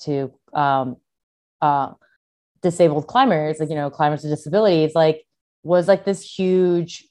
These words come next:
blind spot for me as somebody who is able-bodied, who doesn't necessarily climb with a lot of folks, um, who aren't able-bodied. And so, um, it was this,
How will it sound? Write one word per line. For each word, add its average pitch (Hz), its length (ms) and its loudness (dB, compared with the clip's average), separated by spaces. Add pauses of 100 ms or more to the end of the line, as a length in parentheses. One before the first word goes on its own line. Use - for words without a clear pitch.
(460)
blind 165 520 -2
spot - 480 -2
for 143 200 -4
me 156 520 -4
as 147 300 -2
somebody 143 360 -6
who 151 220 -6
is 175 300 0
able-bodied, 139 880 -2 (300)
who 180 80 -8
doesn't 165 360 0
necessarily 151 420 -4
climb 139 300 -4
with 135 140 -6
a 143 40 -2
lot 135 220 2
of 131 120 -8
folks, 131 520 -6
um, 139 180 -6
who 131 160 -8
aren't 139 240 -8
able-bodied. 135 800 -4 (280)
And 160 280 -2
so, 165 760 4
um, 151 500 0 (520)
it 214 80 -2
was 190 220 2
this, 170 300 -6